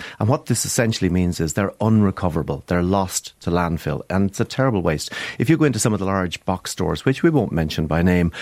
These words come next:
basically you would struggle to find, uh, a toy that isn't made of, of, of basically throwaway plastic. In fact, the, the, the owner of the, the company that, uh,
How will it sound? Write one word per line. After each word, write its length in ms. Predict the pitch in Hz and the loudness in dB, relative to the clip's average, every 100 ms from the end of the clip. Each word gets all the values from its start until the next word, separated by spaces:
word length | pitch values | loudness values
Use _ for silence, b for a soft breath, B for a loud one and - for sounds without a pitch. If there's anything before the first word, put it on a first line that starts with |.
| B B - | B B -4
basically 420 | 113 117 101 95 | -2 0 2 4
you 160 | 98 | 4
would 140 | 107 101 | 2 0
struggle 560 | - - 156 135 62 - _ _ _ | -4 0 2 2 -4 -10 _ _ _
to 100 | - | -10
find, 500 | 92 110 98 85 80 - B B | -4 0 2 0 -2 -6 B B
uh, 240 | 92 87 - | -2 -2 -4
a 80 | 92 | -8
toy 420 | - 107 95 90 B - | -2 2 2 0 B -4
that 120 | 92 | 0
isn't 260 | 92 95 | 2 2
made 340 | 78 85 78 80 | 2 2 2 0
of, 260 | 92 78 - | -4 -6 -4
of, 280 | 82 82 - | -6 -6 -8
of 220 | - - | -8 -4
basically 400 | 82 85 - 78 | -2 0 -2 -4
throwaway 400 | 73 104 85 76 | -2 0 2 0
plastic. 420 | - 87 82 - | 0 -2 -2 -2
In 80 | 87 | -2
fact, 240 | 82 120 - | 0 -4 0
the, 160 | 107 | 0
the, 260 | 101 104 101 | 2 0 0
the 220 | 107 101 | 0 0
owner 380 | 101 123 117 95 B B - | 2 4 2 0 B B -6
of 180 | 98 90 | -6 -2
the, 260 | 98 98 95 | -2 -2 -4
the 100 | 92 | -6
company 380 | 113 110 92 92 | -4 -2 0 0
that, 280 | 85 85 - | 0 -2 -4
uh, 340 | - 92 - | -6 -8 -10